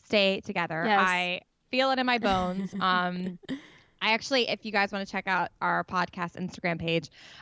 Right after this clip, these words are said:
Speaker 1: I just put up a meme. Um, I'm not even sure if you've seen it yet, but I compared them to Trista and Ryan. And
Speaker 2: Mm.
Speaker 1: I truly believe they are, like, the new golden couple. They are the new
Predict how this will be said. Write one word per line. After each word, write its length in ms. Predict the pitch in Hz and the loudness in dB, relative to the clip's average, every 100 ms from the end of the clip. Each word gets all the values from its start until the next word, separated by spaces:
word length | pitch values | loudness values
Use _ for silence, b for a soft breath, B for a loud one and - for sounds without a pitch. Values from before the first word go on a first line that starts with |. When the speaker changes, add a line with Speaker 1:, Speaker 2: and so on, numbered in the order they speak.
| - | -4
Speaker 1:
I 80 | |
just 160 | 180 202 | -2 -2
put 100 | - | 0
up 100 | 196 | 2
a 60 | 185 | 2
meme. 600 | 175 170 170 165 175 202 b b b b - | 2 2 2 2 0 -2 b b b b -2
Um, 720 | 175 170 170 170 170 165 - - | 2 2 2 2 -2 -4 -6 -4
I'm 100 | 196 | 2
not 140 | 214 202 | 4 4
even 180 | 180 170 | 2 -2
sure 160 | 180 | -4
if 100 | 175 | -4
you've 140 | 185 202 | -4 -4
seen 200 | 180 160 | -4 -4
it 80 | |
yet, 220 | - 151 - - | -2 -2 -4 0
but 380 | 208 185 180 - - | 2 4 2 -2 0
I 360 | 196 190 196 190 | 2 4 2 0
compared 400 | 220 254 311 269 | -2 0 2 2
them 300 | 262 247 240 - | 2 0 -2 -2
to 200 | 240 220 | -2 -2
Trista 600 | - 226 - - 214 202 | 0 -2 -2 -2 0 0
and 320 | 185 185 156 | 0 -2 0
Ryan. 640 | 160 151 143 98 - - 233 | 0 0 -2 -6 -6 -8 -4
And 400 | 214 180 170 175 | 0 2 2 0
Speaker 2:
Mm. 160 | 190 185 - - | -2 -10 -10 -4
Speaker 1:
I 120 | 202 | -4
truly 460 | - - 196 202 | -4 -4 -2 -2
believe 480 | 240 269 214 208 190 | -2 0 0 0 0
they 160 | 180 180 | 0 2
are, 100 | 180 | 2
like, 240 | 180 180 | 2 0
the 100 | 180 | 0
new 400 | 180 180 175 175 | 2 4 4 4
golden 420 | - 160 160 156 156 | 4 2 2 -2 -4
couple. 380 | - - - | -6 -4 -2
They 160 | - 175 | 2 4
are 120 | 175 | 4
the 100 | 185 | 4
new 400 | 196 220 220 226 | 6 6 6 4